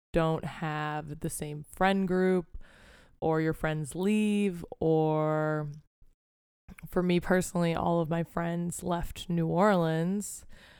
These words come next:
'cause none of us really were from New Orleans. And I had some friends in New Orleans still, and it wasn't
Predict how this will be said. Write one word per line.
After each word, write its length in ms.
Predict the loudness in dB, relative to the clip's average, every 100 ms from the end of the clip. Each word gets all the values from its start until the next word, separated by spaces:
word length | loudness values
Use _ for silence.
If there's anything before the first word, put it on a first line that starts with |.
| -20 _ -20 _
'cause 340 | -6 -6 -6 -2
none 220 | 0 2
of 120 | 0
us 200 | -2 -4
really 260 | -2 0 0
were 160 | -2 0
from 300 | 4 6 8
New 100 | 8
Orleans. 480 | 8 6 6 4
And 120 | 2 0
I 80 |
had 260 | 2 2 0
some 220 | 0 -2
friends 320 | 0 0 0
in 80 | 0
New 100 | 0
Orleans 380 | 0 0 -2 -4
still, 340 | -4 -4 -2
and 100 | -2
it 80 | -4
wasn't 400 | -4 -4 -4 -10